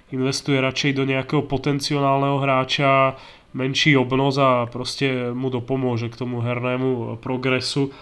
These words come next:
Takže aj z tohto by mohla byť jeho výhoda, že keď už obmedzené peniaze, tak, dobre, a skúsime to dať na nejakého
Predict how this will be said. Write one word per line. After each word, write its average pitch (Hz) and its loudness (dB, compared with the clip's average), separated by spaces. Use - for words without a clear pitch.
Takže 120 -10
aj - 0
z 123 -8
tohto 131 -6
by 123 -2
mohla 123 -2
byť 123 -4
jeho 123 0
výhoda, 123 0
že 117 -4
keď 147 -2
už 135 -2
obmedzené 131 -2
peniaze, 127 -4
tak, 120 -10
dobre, 127 4
a 117 0
skúsime - -8
to 113 -4
dať 117 -4
na 120 -4
nejakého 120 -4